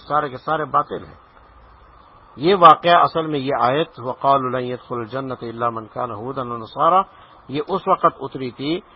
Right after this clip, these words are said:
کہ جب نبی کریم صلی اللہ علیہ وسلم کے پاس نجران علاقے سے، جو کہ یہ سعودیہ میں ہے،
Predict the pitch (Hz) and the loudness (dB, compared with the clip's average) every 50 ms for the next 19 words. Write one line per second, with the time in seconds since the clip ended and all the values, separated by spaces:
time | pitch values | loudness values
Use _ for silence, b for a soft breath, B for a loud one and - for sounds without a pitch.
0 | b b b b - - - 123 113 101 - 156 160 170 160 147 131 139 135 127 | b b b b -20 -14 -12 -12 -12 -6 0 2 2 2 2 0 -4 -6 -6 -6
1 | 135 127 - 139 131 143 156 160 143 - 147 131 127 120 120 123 127 131 123 120 | -6 -4 -4 -2 -2 -2 -4 -4 -4 -4 -4 -4 -2 -2 -2 2 2 2 4 2
2 | 117 113 117 110 - 127 123 123 123 117 - 127 117 - 131 127 143 156 165 156 | 0 -4 -8 -10 -10 -10 -8 -8 -10 -8 -10 -10 -6 2 6 8 8 8 8 6
3 | - - - - _ _ _ - - - _ - - - _ _ - - _ _ | 2 -10 -20 -20 _ _ _ -20 -20 -20 _ -20 -20 -20 _ _ -20 -20 _ _
4 | _ _ _ _ - 120 120 139 135 - 131 123 143 160 175 185 185 - - 135 | _ _ _ _ -8 -4 -2 -2 -2 0 6 8 10 10 10 10 8 2 0 2
5 | 131 131 127 - - 135 127 - - - 101 - - _ _ _ _ _ - _ | 2 2 2 2 0 -4 -6 -6 -8 -12 -16 -16 -18 _ _ _ _ _ -20 _
6 | _ _ - - - - - 135 139 - 147 139 139 139 - - 131 123 123 120 | _ _ -20 -20 -20 -10 -8 -8 -8 -6 -6 -4 -4 -4 -4 -4 -4 -4 -2 -2
7 | 143 156 156 151 143 127 127 147 | -2 -2 -2 0 0 0 -2 -2